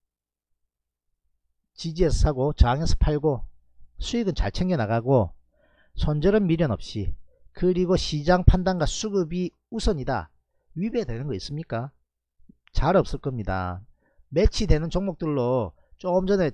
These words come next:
말씀드렸던 거 매치되는 종목들로 매매하시면 돼요.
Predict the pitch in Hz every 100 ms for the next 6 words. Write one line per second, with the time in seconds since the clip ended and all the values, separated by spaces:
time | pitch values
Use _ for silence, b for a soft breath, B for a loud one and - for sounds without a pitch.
0 | - 104 117 165 185 190 180 165 131 120
1 | 127 98 160 - 226 170 139 160 160 202
2 | 185 175 151 120 131 98 107 151 214 143
3 | 165 - 214 208 120 117 110 95 110